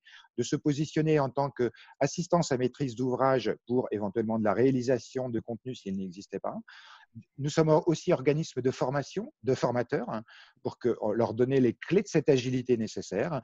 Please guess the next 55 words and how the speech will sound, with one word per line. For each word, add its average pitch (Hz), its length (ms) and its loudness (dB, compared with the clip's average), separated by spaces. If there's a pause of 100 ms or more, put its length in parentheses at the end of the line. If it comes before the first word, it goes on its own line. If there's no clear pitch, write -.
(260)
Et 120 80 4
puis, 156 120 -6
nous 170 120 0
sommes, 147 220 4
euh, 127 360 0
on 123 200 -10
est 131 100 2
aussi 127 240 2
en 127 80 -4
capacité 123 480 -2
de 170 80 2
faire 127 200 -2
de 113 120 2
l'assistance 165 640 0
aux 131 40 0
usages 123 520 0
sur - 240 -6
site - 320 -12 (340)
pour - 140 -10
sécuriser 156 580 4
les 135 100 6
formateurs 120 480 0
dans 110 80 -2
leurs 101 160 -2
premières 101 300 -8
utilisations 92 680 -8 (440)
et 131 80 4
de 120 100 2
fournir 117 460 -2
le 123 100 2
support - 460 -4
technique - 460 -4 (240)
pour 92 120 -12
faire 101 160 -2
en 98 60 -4
sorte - 240 -4
que 135 60 0
les 107 100 2
matériels 110 600 0
marchent 104 440 -6 (220)
lorsque 104 260 -4
les 87 100 -4
formateurs 92 580 -2
viennent 110 280 -2
faire 101 160 -4
leur 87 160 -4
métier, 120 360 -6 (200)
qui 107 80 -8
n'est 85 100 -8
pas - 140 2
de 151 60 -6
faire 113 100 -2
de 98 60 -2
la 87 60 -2
technologie, 92 540 -8